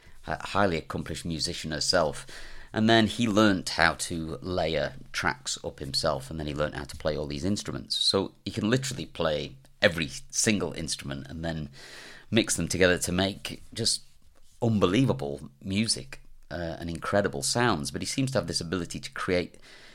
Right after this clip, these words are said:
these different chord shapes and these different sounds that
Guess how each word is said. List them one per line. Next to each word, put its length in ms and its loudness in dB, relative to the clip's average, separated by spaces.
these 120 -2
different 360 -2
chord 360 2
shapes 640 -2
and 140 -6
these 160 -6
different 420 -8
sounds 760 0
that 300 2